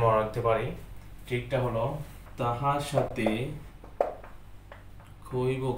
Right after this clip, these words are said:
কথা কোন সুখে। ওকে, এটা যদি আমরা ক্লকওয়াইজ ডিরেকশনে কাউন্ট করি, তাহার, তাহার means tan theta, you can write here tan theta।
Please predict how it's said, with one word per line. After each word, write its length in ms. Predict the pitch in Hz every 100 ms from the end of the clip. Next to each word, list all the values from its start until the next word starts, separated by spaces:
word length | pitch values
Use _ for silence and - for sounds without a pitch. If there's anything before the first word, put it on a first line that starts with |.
| 113
কথা 300 | 110 120 113 143 151 - - - - - - - - -
কোন 180 | 147 135 -
সুখে। 340 | 120 113 - - - - - - - - 127
ওকে, 240 | 110 117 117 - - 127
এটা 100 | 135
যদি 100 | 147 139
আমরা 140 | 135 143
ক্লকওয়াইজ 420 | 135 143 143 151 123
ডিরেকশনে 340 | 135 127 135 131 120
কাউন্ট 220 | 120 117 117
করি, 160 | 117 151 - - - - - 127
তাহার, 320 | 123 135 - - -
তাহার 260 | - 135 135
means 240 | 143 180 190 - -
tan 180 | 147 156 147
theta, 260 | 123 104 - - - - - - - - - - -
you 80 | 117
can 120 | 120 110
write 240 | 117 117 117
here 260 | 123 120 120 123 - - - - - -
tan 200 | 127 117 113 123
theta। 280 | 110 123